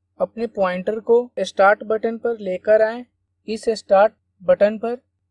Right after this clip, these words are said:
अपने touchpad या mouse के लेफ्ट button को एक बार click करें। जैसे ही आप लेफ्ट बटन को क्लिक करेंगे, एक बॉक्स ओपन होगा।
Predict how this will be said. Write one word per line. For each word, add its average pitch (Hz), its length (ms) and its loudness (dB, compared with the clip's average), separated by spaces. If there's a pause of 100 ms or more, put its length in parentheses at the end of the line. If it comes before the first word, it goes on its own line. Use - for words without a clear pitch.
(100)
अपने 208 320 0 (120)
touchpad 220 460 4
या 240 140 0
mouse 190 520 0
के 226 80 2
लेफ्ट 202 360 -2
button 208 340 -2
को 233 160 -2
एक 185 300 -8
बार 208 180 6
click 180 340 -14
करें। 226 360 -2 (760)
जैसे 185 360 0
ही 240 240 -8
आप 214 280 -2 (180)
लेफ्ट 208 280 -6
बटन 214 320 -2
को 233 160 -8
क्लिक 185 360 -12
करेंगे, 226 540 -2 (1120)
एक 214 180 -2 (100)
बॉक्स 185 400 6
ओपन 220 320 0
होगा। 220 420 -8